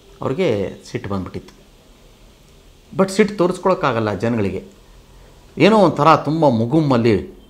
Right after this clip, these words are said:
"ಹಾಂ, ಹ್ಞೂ" ಅಂತೆಲ್ಲ ಅಂದರು, ಮಾತಾಡಿದ್ರು. ಸನ್ಮಾನ, ನಮ್ಮಪ್ಪ ಸನ್ಮಾನ ಮಾಡಿದ್ರೆ ಅದನ್ನು ಹಾಗೆ ಇಸ್ಕೊಂಡ್ರು. ಅದೇನೋ ಒಂಥರ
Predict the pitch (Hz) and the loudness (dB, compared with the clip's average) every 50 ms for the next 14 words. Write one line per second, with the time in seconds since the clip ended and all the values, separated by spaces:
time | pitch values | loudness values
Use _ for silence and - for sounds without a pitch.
0 | - _ - - 117 131 107 - - 113 139 135 98 95 - 120 120 92 113 117 | -20 _ -4 0 0 0 0 -2 -2 -2 0 0 0 -2 -4 -6 -4 -2 0 0
1 | 127 120 113 110 110 113 131 147 123 104 110 123 120 - 113 104 95 95 107 113 | 0 0 0 0 0 0 0 0 0 0 -2 -2 -2 -2 -2 -2 -2 0 0 0
2 | 123 123 - - - - - - - - - - - 135 139 139 135 131 131 120 | 0 -2 -4 -14 -20 -20 -20 -20 -20 -20 -10 -4 0 0 2 4 4 4 2 2
3 | 113 110 104 107 107 - - 131 123 - - 117 123 127 135 131 127 117 113 110 | 0 0 -2 -2 -4 -4 -4 -4 -4 -4 -4 -6 -4 -4 -4 -4 -4 -4 -4 -4
4 | 110 110 113 117 113 104 107 107 101 92 90 107 113 120 110 104 95 - - - | -4 -2 -2 -2 -2 -4 -4 -6 -6 -6 -6 -4 -2 -2 -2 -2 -4 -8 -8 -8
5 | 117 110 101 95 107 113 107 92 92 101 113 120 113 101 98 - 104 | -6 -6 -6 -6 -6 -6 -4 -4 -4 -4 -4 -4 -4 -6 -4 -2 -2